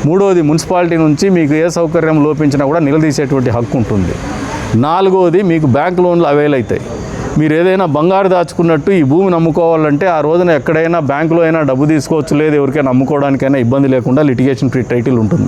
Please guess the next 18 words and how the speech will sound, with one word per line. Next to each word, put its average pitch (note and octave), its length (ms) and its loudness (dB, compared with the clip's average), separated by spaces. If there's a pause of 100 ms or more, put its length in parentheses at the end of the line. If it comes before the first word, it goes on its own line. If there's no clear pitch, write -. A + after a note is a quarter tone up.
మీకు. - 420 -10 (520)
ఇన్ని A#3+ 200 2
రకాలుగా G3+ 480 2
సౌకర్యం F#3+ 500 0
కల్పించే F3+ 460 0
ఆథ-, D#3 220 -2
ఆథరైజ్డ్ E3+ 520 0
లేఅవుట్స్లో E3+ 360 0
మీరు D3 160 2
సైట్లు D3+ 300 0
కొంటే D3 260 0
మీరు C3 240 0 (600)
సేఫ్గా D3 380 0
ఉంటారు. B2+ 340 -2
కానీ G#2+ 300 -2 (1800)
ఇటువంటి D#3+ 300 0
అనాథరైజ్డ్ F#3 540 0
లేఅవుట్ E3 220 2